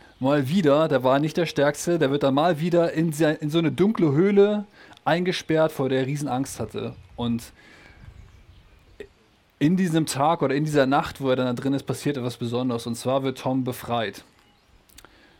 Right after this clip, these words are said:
Es kommt ein Mann vorbei, der ihn befreit, und Tom wacht am nächsten Tag im Schloss des Königs auf. Der König selbst kam vorbei und hat Tom aus dieser dunklen Höhle herausgeholt.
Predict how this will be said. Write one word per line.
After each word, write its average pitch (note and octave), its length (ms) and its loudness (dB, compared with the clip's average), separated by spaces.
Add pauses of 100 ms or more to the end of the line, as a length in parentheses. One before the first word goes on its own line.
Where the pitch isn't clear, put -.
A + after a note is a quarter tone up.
(100)
Es - 100 -20
kommt E3+ 220 0
ein C3+ 80 2
Mann D3 180 0
vorbei, C#3 320 2
der C3 140 0
ihn B2 60 -2
befreit, C#3 540 0
und B2 140 -4
Tom D3+ 420 -2
wacht C#3+ 360 -4
am C3 80 -2
nächsten C#3+ 260 -4
Tag B2+ 480 -6 (140)
im B2+ 120 -6
Schloss - 580 -4 (100)
des B2+ 160 -8
Königs C3 420 -6
auf. A2 360 -12
Der A2 100 -4
König D#3+ 400 -2
selbst D#3 320 -4
kam C#3 180 -4
vorbei B2 480 -2
und B2 80 -4
hat B2 160 -6
Tom D3+ 240 -4
aus A#2+ 120 -8
dieser A#2+ 160 -6
dunklen C3+ 360 -4
Höhle C3+ 220 -2
herausgeholt. A#2+ 760 -4